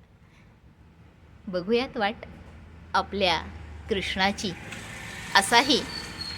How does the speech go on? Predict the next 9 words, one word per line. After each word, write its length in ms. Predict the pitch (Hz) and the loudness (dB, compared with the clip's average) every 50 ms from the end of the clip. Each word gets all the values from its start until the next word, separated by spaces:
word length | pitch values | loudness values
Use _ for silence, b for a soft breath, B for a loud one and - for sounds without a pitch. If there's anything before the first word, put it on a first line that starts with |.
| - - - | -8 0 2
तो 80 | 277 | 2
कुठून 460 | 269 - 320 247 - 302 392 403 403 381 | 2 2 0 0 2 2 2 4 6 6
दिसतो? 520 | 370 320 - - - - 254 247 240 233 254 262 - - - - - - - - - - - - - - - - - - - - - - - - - - - - - - - - - - | 6 6 6 4 4 8 8 10 8 8 6 2 -2 -6 -8 -8 -8 -8 -6 -6 -6 -6 -6 -4 -4 -2 -2 -2 -2 -2 -2 -4 -4 -4 -6 -6 -8 -8 -8 -10 -10 -12 -12 -12 0 4
तो 300 | 240 220 185 175 - - - - - - - - - - - - - - - - - - - - - - - - - - - | 6 6 6 4 2 0 -4 -10 -12 -12 -12 -14 -14 -14 -14 -14 -14 -16 -16 -16 -16 -16 -16 -16 -16 -16 -16 -16 -16 -14 -8
दिसतो 680 | 170 190 214 208 - - - - 240 190 160 139 165 - - - - - - - - - - - - - - - - - | -4 0 0 0 0 0 2 2 4 4 4 2 -2 -6 -14 -18 -18 -20 -20 -20 -20 -20 -20 -18 -18 -18 -16 -14 -8 -4
सृष्टीतल्या 720 | - 226 233 233 - - - 269 240 - 226 214 196 180 170 170 - - | 4 4 6 4 4 2 0 0 0 2 6 8 8 8 8 6 2 -2
फुला 380 | 220 208 214 214 214 202 180 | 0 4 8 10 12 12 10
पानांमधून, 1120 | 175 - - 190 185 185 185 202 220 247 247 233 226 220 196 190 214 202 196 185 180 175 175 | 8 8 8 8 8 10 10 10 10 10 10 8 8 6 6 6 4 4 4 4 2 2 4
रंगांमधून. 1080 | 170 180 185 190 190 196 220 240 254 277 285 277 262 254 233 233 233 226 208 190 185 | 4 4 4 2 6 8 10 10 10 10 8 6 6 6 10 10 10 10 10 8 4